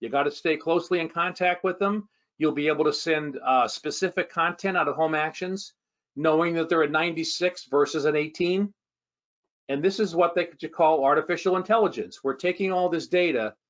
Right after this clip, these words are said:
that you could never, you know, play with on a spreadsheet, throw it into the artificial engine, and it's gonna come out and it's gonna score all these people. Now, we're not gonna tell the agent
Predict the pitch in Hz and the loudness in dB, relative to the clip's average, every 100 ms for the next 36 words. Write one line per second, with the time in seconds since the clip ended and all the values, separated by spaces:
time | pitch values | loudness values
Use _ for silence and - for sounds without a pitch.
0 | _ 139 151 160 165 147 170 196 190 180 | _ -4 0 0 0 -2 0 2 4 2
1 | 160 - 147 139 120 - 175 165 151 143 | 0 -4 -4 -2 -2 0 2 2 2 2
2 | 131 - 175 165 - 113 110 - _ _ | 0 0 0 0 -4 -6 -6 -10 _ _
3 | _ _ - 185 196 196 202 185 185 175 | _ _ -4 2 4 4 2 4 4 4
4 | 170 170 - 147 143 139 135 139 123 127 | 2 -2 -2 0 0 -2 -2 -4 -4 -6
5 | 131 - 156 147 165 151 147 131 131 - | -6 -4 -4 -4 -2 0 0 -2 -6 -2
6 | 143 120 - 165 165 151 147 143 135 147 | -2 -2 -4 0 4 4 2 0 -4 -6
7 | 135 104 - _ _ _ _ 147 143 131 | -6 -6 -10 _ _ _ _ -2 0 0
8 | 113 151 208 208 196 185 - 180 180 160 | 0 2 4 2 2 0 0 2 2 2
9 | 160 160 160 143 131 | 0 0 0 -2 -2